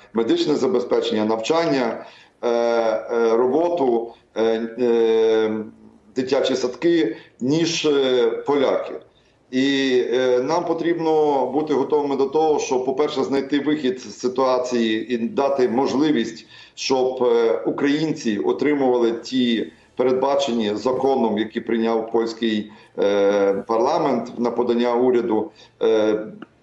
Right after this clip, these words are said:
можливості для спок-,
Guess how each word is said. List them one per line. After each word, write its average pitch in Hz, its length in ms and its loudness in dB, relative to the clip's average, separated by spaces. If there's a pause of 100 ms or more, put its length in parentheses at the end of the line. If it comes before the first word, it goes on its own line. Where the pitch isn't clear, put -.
(160)
можливості 131 920 0
для 117 600 -2 (100)
спок-, - 400 -14